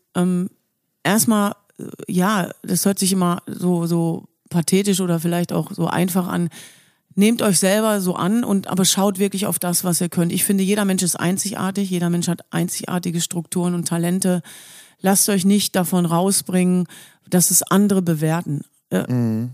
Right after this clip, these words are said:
Speaker 1: ne, andere sind oft oberflächlich und meinen, sie könnten etwas bewerten, aber sie stecken nicht in, in dir drin. Und deshalb, gerade bei Mädchen und Frauen erlebe ich das oft, seid selbstbewusst, glaubt an euch und, ähm,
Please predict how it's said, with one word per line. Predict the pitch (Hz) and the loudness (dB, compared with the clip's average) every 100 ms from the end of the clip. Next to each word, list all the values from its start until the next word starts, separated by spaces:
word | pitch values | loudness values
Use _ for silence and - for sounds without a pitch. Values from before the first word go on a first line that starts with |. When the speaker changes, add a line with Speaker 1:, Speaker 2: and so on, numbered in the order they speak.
| - | -4
Speaker 1:
ne, | 190 196 - | 2 2 4
andere | 208 220 208 | 2 4 4
sind | 202 - | 4 2
oft | 185 - | 0 2
oberflächlich | 202 214 - 208 202 214 208 | 2 2 0 -2 0 -2 0
und | 196 160 | -2 -2
meinen, | 180 175 208 226 | 0 2 4 4
sie | 185 | 2
könnten | - 196 208 | 2 2 2
etwas | 190 180 175 | -2 -2 -2
bewerten, | - 165 170 185 - 180 - - - | 0 0 2 2 0 0 -2 -18 -14
aber | - | -4
sie | 170 | 0
stecken | 175 196 180 185 185 | 2 2 2 4 4
nicht | 196 - - _ _ _ - | 4 0 -12 _ _ _ 0
in, | 196 190 - - | 2 2 -2 -8
in | - 196 | 0 2
dir | 175 185 | 2 0
drin. | 175 165 160 | 0 -2 0
Und | 160 | 0
deshalb, | 170 175 175 160 - - - - _ _ _ | 2 2 2 -2 -8 -20 -20 -20 _ _ _
gerade | - 185 208 190 | 2 4 6 4
bei | 185 180 | 2 2
Mädchen | 190 208 208 | 2 2 2
und | 185 | 0
Frauen | - 180 185 | 0 0 0
erlebe | 180 175 175 175 | 0 0 0 -2
ich | |
das | - 170 - | -2 -2 0
oft, | 165 165 - | -2 -2 0
seid | 185 185 | 2 2
selbstbewusst, | 175 185 180 - 156 160 - | 2 0 0 -4 -2 0 -2
glaubt | 185 185 190 - | 0 0 0 -4
an | 170 | -4
euch | 160 165 165 - - - - _ | 0 0 0 -2 -8 -20 -20 _
und, | - 190 180 - - | -2 2 2 -2 -2
ähm, | 175 175 170 - 185 | 0 2 0 0 -4